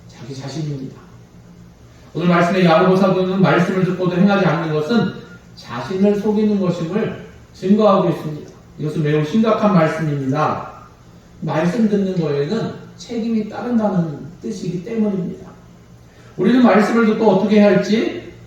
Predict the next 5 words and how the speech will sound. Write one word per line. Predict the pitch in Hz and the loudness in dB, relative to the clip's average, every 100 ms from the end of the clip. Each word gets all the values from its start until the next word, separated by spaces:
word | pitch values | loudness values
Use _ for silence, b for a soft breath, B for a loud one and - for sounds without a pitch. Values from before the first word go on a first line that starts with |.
| B B B B - 127 | B B B B -10 0
내 | 165 226 233 | 4 6 6
마음이라고 | 170 156 185 196 190 185 180 | 6 4 6 8 8 4 2
주장하고 | 180 170 196 185 175 | -2 0 2 2 -2
싶을 | - 185 185 | -6 -8 -6
것입니다. | 180 - 165 | -8 -10 -14